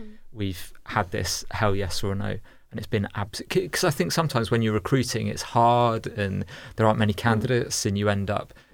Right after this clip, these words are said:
Speaker 2: taking the best of the candidates available
Speaker 1: Mm.
Speaker 2: rather than actually, "No, this is our bar."
Speaker 1: Yeah.
Speaker 2: Um,
Speaker 1: I love that. I,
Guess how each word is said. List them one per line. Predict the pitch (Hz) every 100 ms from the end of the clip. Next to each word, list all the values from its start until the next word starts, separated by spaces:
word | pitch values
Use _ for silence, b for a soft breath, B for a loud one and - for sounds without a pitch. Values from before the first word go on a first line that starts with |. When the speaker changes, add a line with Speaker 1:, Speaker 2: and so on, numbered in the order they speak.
| B
Speaker 2:
taking | - 117 - 110 107 101 -
the | 113 101 104 107 107 b b b b b _
best | 120 90 - -
of | 117 107
the | 107
candidates | - 113 113 113 123 -
available | 113 107 107 110 113 85 85 _ _ _
Speaker 1:
Mm. | 220
Speaker 2:
rather | 110 113 104 110
than | 101 -
actually, | 113 117 - - 107 107 113 -
"No, | 110 104
this | 98 -
is | 107
our | 107
bar." | - - 113 - b b b
Speaker 1:
Yeah. | 240 240 208
Speaker 2:
Um, | 110 113 _ _ _ _ _ _
Speaker 1:
I | -
love | 220 220
that. | - - -
I, | 226 233